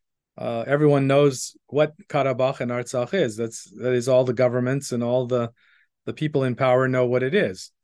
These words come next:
because they've been talking about it for thirty years at least, about resolutions to it, peaceful resolutions. But it's all just talk because, uh,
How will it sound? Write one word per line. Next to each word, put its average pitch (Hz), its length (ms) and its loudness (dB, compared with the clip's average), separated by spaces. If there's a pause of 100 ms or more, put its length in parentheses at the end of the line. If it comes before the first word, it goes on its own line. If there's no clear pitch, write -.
(280)
because 127 300 -6
they've 123 100 -4
been 127 100 -2
talking 156 380 2
about 120 240 0
it 120 160 -4
for 120 220 -8
thirty 160 340 4
years 117 380 -2
at 107 180 -8
least, 143 580 -2 (400)
about 117 360 -2
resolutions 123 720 0
to 135 100 -2
it, 131 120 -2
peaceful 202 400 0
resolutions. 117 880 -4 (760)
But 160 120 2
it's 170 200 2
all 185 180 6
just 185 300 0 (100)
talk 196 340 2
because, 123 640 -4 (160)
uh, 120 380 0